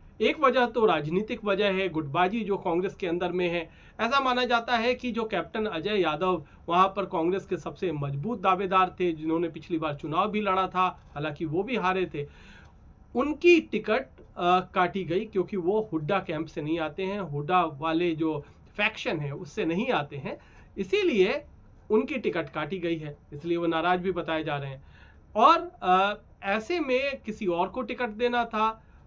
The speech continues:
तो किसी और में राज बब्बर का नाम आया। एक तो शहरी इलाका है और राज बब्बर,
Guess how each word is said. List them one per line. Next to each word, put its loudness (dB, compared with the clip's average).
तो 0
किसी 0
और 4
में 4
राज 2
बब्बर -2
का -4
नाम 0
आया। 4
एक -2
तो -4
शहरी -6
इलाका 0
है -6
और -6
राज -2
बब्बर, 0